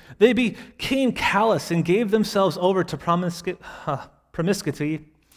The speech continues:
for the patience," or for the pra-, I'm sorry, ah, give me a second here. <laughs> "For the practice of every kind of impurity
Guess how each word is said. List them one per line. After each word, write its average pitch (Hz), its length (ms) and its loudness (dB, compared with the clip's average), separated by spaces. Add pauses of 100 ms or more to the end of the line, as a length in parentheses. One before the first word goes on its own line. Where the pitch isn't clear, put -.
(260)
for - 140 0
the 175 100 4
patience," 185 880 -4 (180)
or 143 80 -8
for 160 140 -6
the 143 80 -6
pra-, 175 320 -4
I'm 143 120 -6
sorry, 120 300 -8 (260)
ah, 147 320 -2 (600)
give 190 80 -6
me 165 80 0
a 131 40 -2
second 127 300 -6
here. 120 200 -10 (300)
<laughs> 247 140 6 (260)
"For 190 140 0
the 165 80 2
practice - 500 -2
of 156 200 -4
every 208 340 0
kind 185 460 -2
of 143 180 -4
impurity 156 880 -4